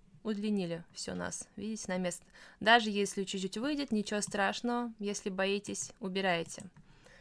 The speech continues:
Все, получилось. Теперь можно ее не рисовать, а просто скопировать, так как у нас с этой стороны должно быть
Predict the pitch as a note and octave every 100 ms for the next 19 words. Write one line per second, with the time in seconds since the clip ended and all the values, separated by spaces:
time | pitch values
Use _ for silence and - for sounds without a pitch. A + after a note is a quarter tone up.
0 | - - - E3+ - - A#3+ A#3+ - D#3+
1 | E3 - - - - - - - E4+ D4+
2 | C4+ C4 B3 A#3+ A3 A3+ G#3 A3+ G#3 G3+
3 | - F3+ F3+ A3+ C#4+ A#3 A#3 B3+ - -
4 | F3+ - E3+ G3 C4+ A3 G#3 - G#3 F#3+
5 | - A3 C4+ C4 C4+ A#3 G#3 A3+ A3 A3+
6 | -